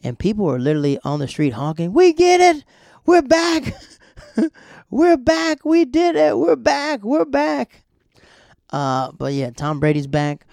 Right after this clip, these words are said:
Uh, other news. Oh, which maybe when I was in Tampa, I was talking to my dog Rio, and he showed me, like, this, this article about, like, Dave Chappelle being at the stand and stuff like that. I was like, "Yeah, I was there." He goes, "What? You're there for Busta Rhymes?" Sometimes it, like, makes me realize, like, "Oh, freak, I'm,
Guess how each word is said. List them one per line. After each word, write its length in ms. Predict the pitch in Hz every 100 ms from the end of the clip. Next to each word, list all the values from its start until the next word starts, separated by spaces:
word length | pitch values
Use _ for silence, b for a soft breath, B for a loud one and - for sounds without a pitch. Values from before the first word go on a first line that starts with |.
| b b b
Uh, 60 | 127
other 300 | - 139 143
news. 380 | 143 143 139 131 b -
Oh, 160 | 208 175
which 220 | 165 170
maybe 160 | 220
when 160 | 180 175
I 40 |
was 120 | 175 160
in 100 | 135
Tampa, 300 | 170 156 143
I 20 |
was 80 | 139
talking 240 | 147 139
to 80 | 131
my 140 | 127
dog 240 | 127 127 123
Rio, 300 | 139 147 123
and 80 | 131
he 100 | 135
showed 240 | - 147
me, 80 | 139
like, 180 | 127 127
this, 280 | 131 123
this 320 | - 127 117 -
article 400 | - 151 165 -
about, 240 | 117 120 113
like, 180 | 110 113
Dave 180 | 147
Chappelle 400 | 139 151 135 143
being 160 | 139 143
at 120 | 139
the 80 | -
stand 360 | - 143 143 139
and 60 |
stuff 220 | 131 147
like 180 | 135 135
that. 200 | 151 127
I 20 | 143
was 80 |
like, 120 | 165 170
"Yeah, 140 | 180
I 40 |
was 160 | 190 151
there." 220 | 202 202
He 120 | 139
goes, 140 | 151 131
"What? 220 | 190 269 269
You're 120 | 196
there 100 | 196
for 100 | 196
Busta 300 | 175 214 - 190
Rhymes?" 280 | 220 220 - b b b
Sometimes 380 | - 175 170 156
it, 60 |
like, 200 | 151 143
makes 200 | 147 139
me 60 | 139
realize, 280 | 139 143 123
like, 100 | 156
"Oh, 80 |
freak, 300 | 156 - 151
I'm, 300 | 135 139 139